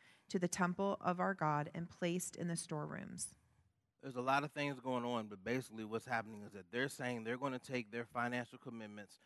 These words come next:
Speaker 2: and that we're gonna take the tenth of what we have, um, whether it's fruit, whether it's trees, whether it's animal, whether it's finance, we're gonna bring it into the church so the church can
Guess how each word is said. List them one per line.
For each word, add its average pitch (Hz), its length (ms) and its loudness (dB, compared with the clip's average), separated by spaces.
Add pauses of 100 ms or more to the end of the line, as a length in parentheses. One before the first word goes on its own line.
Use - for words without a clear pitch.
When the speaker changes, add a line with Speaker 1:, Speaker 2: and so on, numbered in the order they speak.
(260)
Speaker 2:
and 110 100 -20
that 110 120 -10
we're 117 120 -12
gonna 123 180 -4
take 113 280 -6
the 101 60 -16 (120)
tenth 139 180 -2
of 117 120 -14
what 123 160 0
we 120 100 -10
have, 107 280 -4 (400)
um, 98 160 -12 (140)
whether 107 260 -4
it's 98 140 -6
fruit, 139 400 -4
whether 104 280 -6
it's 92 100 -16
trees, 143 420 -2
whether 98 180 -8
it's 107 180 -18
animal, 135 420 -2 (200)
whether 98 180 -10
it's 95 140 -14
finance, 139 560 0 (240)
we're 110 100 -14
gonna 113 160 -4
bring 113 280 0
it 143 100 2
into 143 240 -2
the 123 80 -8
church 117 300 -4
so 117 100 -8
the 107 140 -10
church 117 340 -6
can 107 140 -12